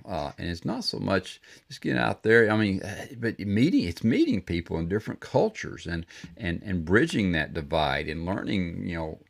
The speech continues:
how they live and what their, what their thoughts are, and really, y-, you know, just sharing your love with other people in this world and seeing all the wonderful sights that have, that, that are out there. Uh,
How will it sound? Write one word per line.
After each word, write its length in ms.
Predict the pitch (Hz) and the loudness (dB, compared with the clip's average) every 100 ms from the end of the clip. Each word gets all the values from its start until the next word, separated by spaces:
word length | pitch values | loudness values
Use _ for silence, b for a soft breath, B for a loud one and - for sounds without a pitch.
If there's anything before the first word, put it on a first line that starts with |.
| B B B - | B B B -12
how 260 | - 113 | 0 0
they 160 | 139 120 | 2 2
live 380 | 98 107 123 98 | 4 4 4 2
and 160 | 85 | 0
what 180 | 87 110 | 0 0
their, 200 | 123 123 | -2 -4
what 540 | - 87 85 98 107 - | -6 -8 -8 -2 -2 0
their 140 | 127 | -2
thoughts 480 | - 101 78 - - | 0 0 0 -2 -4
are, 280 | 78 69 69 | 0 0 -2
and 120 | 78 | -2
really, 400 | 101 - 80 65 | -2 -2 -4 -6
y-, 220 | - 73 - | -14 -14 -6
you 200 | 98 85 | -4 -2
know, 60 | |
just 240 | 95 107 - | -2 -4 -4
sharing 460 | - 104 117 117 | 2 4 4 2
your 140 | 98 95 | 2 4
love 300 | 92 - - | 4 2 -2
with 140 | 90 | -2
other 220 | 95 92 | -2 0
people 400 | 90 117 165 156 | -2 -4 -6 -4
in 80 | 82 | -2
this 220 | 80 - | -2 -4
world 260 | 85 87 185 | 0 0 2
and 140 | 117 | -2
seeing 360 | - - - - | -2 -4 -2 -2
all 160 | 69 65 | -2 0
the 100 | 92 | 2
wonderful 460 | 92 120 147 - | 2 0 -2 -6
sights 460 | 95 - 113 113 - | -6 2 2 2 -2
that 120 | 104 | -8
have, 120 | 85 - | -8 -12
that, 540 | - - - - - | -16 -14 -12 -10 -6
that 80 | 95 | 0
are 120 | 104 | 0
out 340 | 87 104 226 - | 0 -2 -6 -4
there. 280 | 71 64 69 B B B B | -2 -2 -6 B B B B
Uh, 240 | - 98 | 2 4